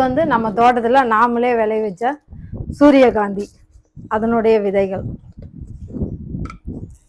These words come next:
இது எதுக்காகனா, நம்ம போடுற காய்கறி, அஹ், தொ-, பாத்தியில வந்து இடையில இடையில இந்த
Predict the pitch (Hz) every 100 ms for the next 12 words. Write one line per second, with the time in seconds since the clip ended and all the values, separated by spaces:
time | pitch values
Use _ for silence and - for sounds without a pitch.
0 | _ _ - - - 247 269 262 254 285
1 | 285 262 240 233 254 311 - - - -
2 | 240 240 240 202 269 285 277 254 247 262
3 | 262 240 240 226 214 202 - _ - 233
4 | 220 220 208 _ _ _ - 226 202 240
5 | 247 254 240 220 220 233 294 240 233 247
6 | 240 226 247 269 240